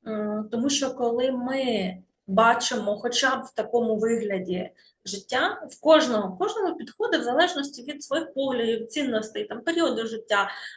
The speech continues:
а, своє якесь трактування. І воно все є вірним, насправді. Це просто <clears throat> різні грані одного цілого. А, коли ви даєте місце цьому,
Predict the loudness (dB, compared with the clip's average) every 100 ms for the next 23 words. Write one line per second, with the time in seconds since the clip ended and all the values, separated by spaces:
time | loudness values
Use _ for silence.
0 | -8 0 4 6 4 2 -2 2 4 6
1 | 4 0 -4 -4 -2 0 2 2 2 -4
2 | -12 -14 _ _ _ _ -4 0 4 4
3 | 4 2 4 4 6 6 4 2 0 -2
4 | -6 -12 -8 -2 4 4 4 -4 -8 -10
5 | -16 -4 0 2 2 2 0 -6 -2 2
6 | 2 0 -6 -16 _ _ _ _ _ -10
7 | -4 0 0 2 4 4 4 2 0 0
8 | 2 2 0 2 2 0 -4 -12 -18 -16
9 | -16 -18 -20 -20 -20 _ _ _ _ _
10 | _ 2 4 2 0 2 4 4 2 0
11 | 0 2 2 2 2 0 0 -2 -2 2
12 | 4 4 0 -6 _ _ _ _ _ _
13 | _ _ _ _ _ _ -4 0 2 0
14 | -2